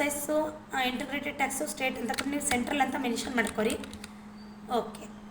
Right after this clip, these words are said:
ಅಲ್ಲಿ ನೋಡ್ರಿ, ಒಂದು ಸಾವಿರದ ನಾಲ್ಕುನೂರ ಐವತ್ತು ಅಂತಂದು ಜಿ ಎಸ್ ಟಿ ಕಟ್ ಆಯ್ತು, ಅಷ್ಟು ಕೂಡ್ಸೇ ಇದೆ. ನೆಕ್ಸ್ಟ್ ಅದೇ ರೀತಿ ಸೇಮ್ ಉತ್ತರ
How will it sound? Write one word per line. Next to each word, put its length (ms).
ಅಲ್ಲಿ 180
ನೋಡ್ರಿ, 240
ಒಂದು 160
ಸಾವಿರದ 260
ನಾಲ್ಕುನೂರ 320
ಐವತ್ತು 320
ಅಂತಂದು 280
ಜಿ 160
ಎಸ್ 100
ಟಿ 140
ಕಟ್ 240
ಆಯ್ತು, 240
ಅಷ್ಟು 240
ಕೂಡ್ಸೇ 340
ಇದೆ. 120
ನೆಕ್ಸ್ಟ್ 260
ಅದೇ 200
ರೀತಿ 200
ಸೇಮ್ 240
ಉತ್ತರ 200